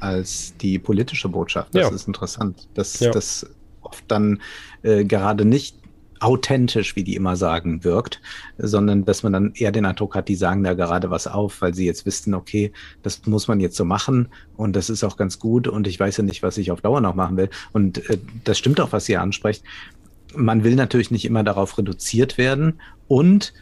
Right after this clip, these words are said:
Speaker 1: man kann auch gar nicht immer darauf reduziert werden. Man muss sich ja ein anderes Feld erschließen, denn diese Plattformen und auch ihre Follower sind ja sehr, sehr unbarmherzig. Es gibt eine recht gute Doku, die kennt man hier gar nicht in Deutschland, die heißt Jawline.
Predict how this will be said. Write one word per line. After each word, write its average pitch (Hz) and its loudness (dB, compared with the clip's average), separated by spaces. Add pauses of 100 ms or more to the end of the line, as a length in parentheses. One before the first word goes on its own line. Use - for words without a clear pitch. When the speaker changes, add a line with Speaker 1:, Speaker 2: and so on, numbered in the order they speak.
(160)
Speaker 1:
man 101 -2
kann 208 2
auch - -2
gar 98 -2
nicht 98 -2
immer 104 -2
darauf 92 -2
reduziert 98 -2
werden. 98 0
Man 98 2
muss 131 4
sich 131 0
ja 104 2
ein 92 0
anderes 101 -2
Feld 98 -2
erschließen, 104 -2 (300)
denn 107 4 (140)
diese 101 0
Plattformen 131 0
und 107 0
auch 98 -2
ihre 101 -2
Follower 117 2 (240)
sind 110 0
ja 117 2
sehr, 117 2
sehr 101 2
unbarmherzig. 92 0
Es - -2
gibt 135 -2
eine 117 4
recht 117 -2
gute 139 0
Doku, 117 2
die 113 -2
kennt - -4
man 110 -2
hier 110 0
gar 101 0
nicht 135 -2
in 98 0
Deutschland, 104 0
die 92 0
heißt 95 -2
Jawline. 110 2